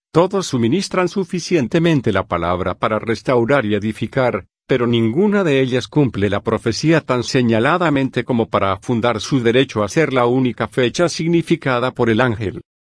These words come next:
Poca probabilidad existe de llegar jamás a una interpretación satisfactoria mientras insistamos en hallar precisión matemática en el uso de cifras simbólicas.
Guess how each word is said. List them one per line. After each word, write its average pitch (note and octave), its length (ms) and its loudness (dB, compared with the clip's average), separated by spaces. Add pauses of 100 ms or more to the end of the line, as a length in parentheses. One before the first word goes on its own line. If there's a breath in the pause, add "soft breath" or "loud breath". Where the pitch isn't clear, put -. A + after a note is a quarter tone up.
(120)
Poca D#3 320 2
probabilidad A2 760 0
existe C3+ 540 -2
de A2+ 120 0
llegar G#2 380 0
jamás C3 460 0
a G#2 60 0
una G#2+ 280 2
interpretación A2 800 0
satisfactoria B2+ 840 0
mientras C#3+ 520 2
insistamos F#3 680 -2
en C#3 100 0
hallar C#3 320 0
precisión B2+ 680 -2
matemática A#2 760 0
en A2 80 0
el G#2 120 0
uso A2+ 260 -2
de G#2+ 120 0
cifras A#2 440 -4
simbólicas. G#2 840 -2